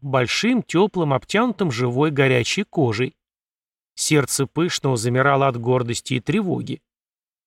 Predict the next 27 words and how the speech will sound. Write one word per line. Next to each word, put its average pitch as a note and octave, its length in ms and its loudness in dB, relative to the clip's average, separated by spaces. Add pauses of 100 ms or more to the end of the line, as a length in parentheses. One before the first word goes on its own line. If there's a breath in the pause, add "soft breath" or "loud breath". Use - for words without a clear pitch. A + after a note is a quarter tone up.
(320)
На C#3+ 80 0
испытательном A#3 540 2
полигоне A3+ 480 2
всё A3 200 0
прошло G3+ 380 0
прекрасно, G#3 580 0
но C#3 140 0
первый D#3+ 340 0
государственный C#3 720 0
запуск — E3 480 0
это C#3+ 180 -2
вам C#3 200 2
не G#3+ 100 2
шутки. - 540 -6 (760)
Хотя D3 300 0
погода C3+ 420 2
ему C3 220 2
благоволит, C3+ 640 2
а B2+ 80 0
пилоты C3 400 0
знают B2+ 340 0
о A#2 40 -10
дирижабле B2+ 560 0
не C3+ 120 0
меньше B2+ 340 0
его A#2+ 160 -2
самого. C#3+ 520 -2